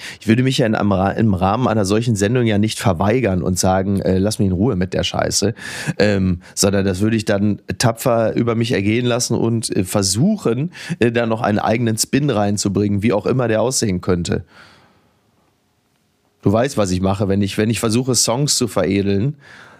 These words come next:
dann mache ich oft eine Bee Gees-Version daraus. <laughs> Das, ich würde ihm natürlich das eigene Konzept einfach z-, zerschießen. So,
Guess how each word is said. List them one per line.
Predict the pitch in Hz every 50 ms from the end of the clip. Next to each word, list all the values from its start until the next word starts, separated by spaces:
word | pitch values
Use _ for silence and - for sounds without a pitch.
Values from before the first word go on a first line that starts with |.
| - _ -
dann | -
mache | 92 107 117
ich | 117 98 92 - -
oft | 117 123 - -
eine | 131 120
Bee | 117 143 160
Gees-Version | 147 - 113 104 101 - - 101 - - 95 98 95 92 92
daraus. | 98 101 92 95 95 92 98 - - - -
<laughs> | - 605 571 - - - - - 180 - - - 165 - - - - - - -
Das, | - 135 127 - - -
ich | - 127 117 120
würde | 131 139 151
ihm | 147 139
natürlich | 147 143 - 151 147 151 - - - - 202
das | - 170 160 151
eigene | - 123 143 180 180 160
Konzept | 156 165 160 147 - 165 175 175 -
einfach | 139 135 135 135 139 135 -
z-, | - - - - _ -
zerschießen. | - 143 123 117 - - 214 226 214 - - 104 90 - _ _
So, | - - 139 117 92 90